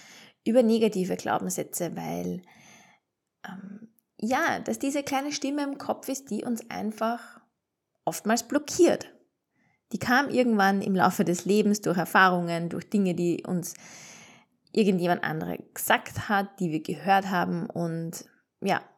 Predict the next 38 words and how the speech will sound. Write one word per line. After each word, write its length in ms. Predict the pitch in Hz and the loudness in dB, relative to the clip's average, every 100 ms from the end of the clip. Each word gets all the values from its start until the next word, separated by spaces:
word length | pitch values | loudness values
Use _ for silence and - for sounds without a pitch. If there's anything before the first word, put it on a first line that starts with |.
| _ - | _ -2
blockiert 400 | 208 226 - - | 2 2 0 -4
uns 160 | 196 | -8
jetzt. 340 | - - - - _ _ _ _ _ _ | -14 -16 -20 -20 _ _ _ _ _ _
Und 220 | - 226 226 | 2 2 4
drei 180 | 196 | 6
davon 340 | 262 - 196 190 | 6 4 0 0
möchte 200 | 175 196 | -2 -4
ich 100 | 185 | -4
dir 320 | 180 175 180 - - - _ _ _ _ _ _ - | -2 -2 -4 -14 -20 -20 _ _ _ _ _ _ -4
mal 140 | 196 | -2
vorstellen 500 | 208 - - 196 190 | 2 0 2 0 0
und 120 | 180 | -2
vielleicht, 560 | - 170 - 190 - - | -2 -2 -2 -6 -10 -10
ähm, 440 | 160 165 175 180 - _ _ _ _ _ _ - | -10 -8 -6 -8 -12 _ _ _ _ _ _ -4
ja, 160 | 185 180 | 2 4
gehst 260 | 170 180 | 4 4
du 60 | 196 | 6
da 100 | 180 | 6
ja 180 | 175 170 | 8 6
in 140 | 226 | 6
Resonanz 540 | 226 190 175 175 175 - | 6 6 4 2 0 -2
damit. 320 | 147 160 156 | -4 -4 -2
Vielleicht 460 | - - - - - 208 - - _ _ _ - _ | 0 0 -4 -16 -10 -10 -10 -16 _ _ _ -20 _
sagst 340 | - - 147 - | -4 -2 0 0
du 60 | |
dann, 180 | 120 113 | -2 -2
„Ja, 140 | 92 - - _ - - _ _ - | -4 -6 -8 _ -20 -20 _ _ 2
true, 380 | - 254 247 - - _ _ - | 8 10 8 4 -12 _ _ -4
das 340 | 175 180 - | -4 -4 -6
denke 240 | 175 180 | -6 -4
ich 100 | 190 | -4
mir 160 | 214 - - | -2 -2 0
auch 200 | - - | -2 -2
manchmal.“ 480 | - - - - - _ _ _ _ 196 | -10 -8 -10 -10 -14 _ _ _ _ 4
Nicht 180 | 220 | 4
bewusst, 640 | 214 185 254 453 - - - | 6 6 6 6 2 -6 0
aber 180 | 196 233 | 4 6
ja, 160 | 247 | 6